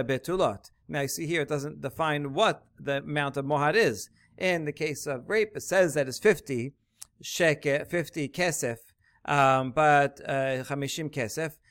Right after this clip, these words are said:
Uh, but here it doesn't call it mohad. Uh, so this is important that we're, we're gonna connect these two together in a Gezerah Shava today to teach us that the regular mohad, uh, for a-, any case of a betula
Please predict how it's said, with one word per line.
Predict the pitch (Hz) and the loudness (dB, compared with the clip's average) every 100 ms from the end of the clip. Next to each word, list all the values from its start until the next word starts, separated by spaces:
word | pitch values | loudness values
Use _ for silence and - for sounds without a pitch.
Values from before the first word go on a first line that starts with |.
| _ | _
Uh, | - 143 | 0 2
but | 151 | 4
here | 151 202 | 4 4
it | 160 | 4
doesn't | 156 151 | 0 -2
call | 147 170 151 | 2 2 2
it | 165 | 2
mohad. | 175 180 151 113 101 _ _ _ | 6 6 6 2 0 _ _ _
Uh, | - 147 | -2 -2
so | - 180 | 0 -2
this | 185 | -2
is | |
important | 175 165 180 165 | -4 0 0 2
that | 147 - | -2 0
we're, | 151 143 - | 0 -2 -6
we're | 151 147 151 139 | -8 -4 -2 0
gonna | 156 147 | -2 -4
connect | - 165 170 - - 147 | -4 -2 -2 -4 -16 -8
these | 151 175 - | -2 -2 -2
two | - 185 160 143 - _ | 0 2 2 0 -4 _
together | - 147 185 160 | -8 2 4 4
in | 156 | 2
a | 139 | 0
Gezerah | 147 127 143 143 | -2 0 2 2
Shava | 135 143 160 156 | 0 -2 -2 -2
today | 175 208 180 160 151 _ | 0 2 2 2 -4 _
to | 156 | -10
teach | 151 202 165 | -4 -6 -2
us | 151 - | -4 -2
that | 160 156 151 | 0 0 0
the | 151 | -2
regular | 151 202 233 185 151 147 | 4 6 6 2 2 2
mohad, | 151 180 214 151 127 135 _ _ _ - | 4 4 4 4 2 0 _ _ _ -4
uh, | 147 139 135 131 127 123 | 2 4 4 4 2 -2
for | - 139 131 127 | 0 2 4 4
a-, | 131 | 2
any | 135 143 156 208 | 0 -2 -2 -4
case | 208 139 - | -2 -4 -2
of | 131 | -4
a | |
betula | 127 139 143 180 208 175 | -2 -2 -2 -2 2 2